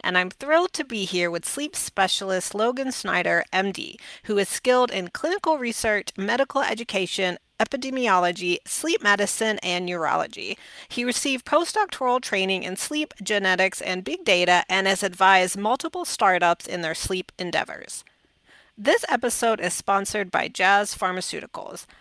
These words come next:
Today, we are chatting about the symptoms of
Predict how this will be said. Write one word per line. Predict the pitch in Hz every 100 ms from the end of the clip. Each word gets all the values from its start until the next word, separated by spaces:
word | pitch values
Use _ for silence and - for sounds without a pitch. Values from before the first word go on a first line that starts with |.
| _ -
Today, | 240 247 320 427
we | 202 196
are | 156
chatting | 151 - 247 277 285
about | 202 180 165 -
the | 151
symptoms | - 294 294 302 285 254
of | - 170